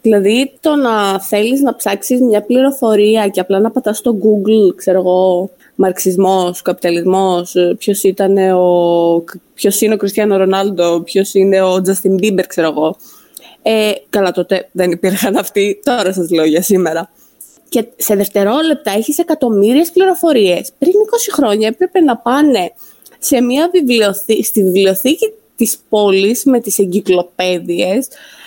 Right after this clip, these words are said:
για να ψάξεις ανάμεσα στους τόμους το συγκεκριμένο πράγμα που θες. Οι εργασίες που κάνουμε εμείς σήμερα στα Word, στα Excel, στα PowerPoint, τότε δεν γινόντουσαν.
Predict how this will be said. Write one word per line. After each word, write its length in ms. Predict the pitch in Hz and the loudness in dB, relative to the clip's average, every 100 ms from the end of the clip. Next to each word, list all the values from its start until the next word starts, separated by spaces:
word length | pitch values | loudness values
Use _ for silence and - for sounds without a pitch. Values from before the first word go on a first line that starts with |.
| - | -4
για 360 | 214 220 233 262 | 0 2 2 2
να 120 | 226 214 202 196 175 - _ _ _ _ _ _ - 190 | 2 0 0 0 -2 -4 _ _ _ _ _ _ -6 -4
ψάξεις 600 | - 233 285 294 233 202 | -2 -2 -2 -2 -4 -2
ανάμεσα 500 | 190 202 269 320 269 | -2 0 0 -2 -4
στους 360 | - - - | -6 -8 -8
τόμους 560 | - 196 196 214 302 - | -2 -2 0 0 -2 -2
το 140 | - | -2
συγκεκριμένο 520 | 269 233 214 214 254 302 | -2 -2 0 0 2 0
πράγμα 260 | 285 311 | 2 0
που 100 | 294 | 0
θες. 360 | - 254 - - | -2 -2 -2 -6
Οι 120 | - | -4
εργασίες 600 | 202 196 185 - 339 370 - | -2 -2 -4 -2 0 0 -4
που 80 | |
κάνουμε 340 | 233 220 240 277 | -4 0 2 2
εμείς 200 | 247 262 | 0 0
σήμερα 280 | 240 285 269 | 0 0 0
στα 180 | - 196 170 | -2 -2 0
Word, 300 | 208 226 339 | 0 0 -4
στα 280 | - 185 175 | -6 -6 -6
Excel, 460 | - 226 220 185 165 - - - - | -4 -4 -2 -4 -6 -10 -20 -20 -20
στα 480 | - - - 202 196 | -14 -10 -4 -4 -2
PowerPoint, 840 | 208 220 233 226 202 190 185 202 - 311 _ | -2 0 -2 -2 0 2 0 -2 -8 -18 _
τότε 280 | 277 294 370 | -4 -2 -2
δεν 120 | 427 | -2
γινόντουσαν. 800 | 539 571 349 202 180 - 185 | -2 -4 -2 -2 -4 -8 -10